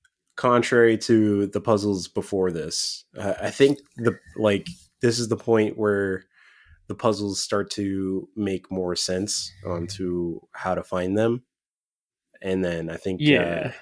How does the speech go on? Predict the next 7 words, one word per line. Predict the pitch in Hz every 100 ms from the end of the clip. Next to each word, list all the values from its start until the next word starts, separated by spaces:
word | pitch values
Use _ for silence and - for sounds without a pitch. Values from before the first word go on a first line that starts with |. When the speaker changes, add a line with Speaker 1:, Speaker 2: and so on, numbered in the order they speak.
| -
Speaker 1:
it | 107
goes | 104 92
smoothly | - 101 98 87 90
from | 85 90 85
now | 82 80
on. | 82 82 90 _ _ _ _ _ _ _ _ _ _ _ _ _ _
Speaker 2:
Yep, | - 135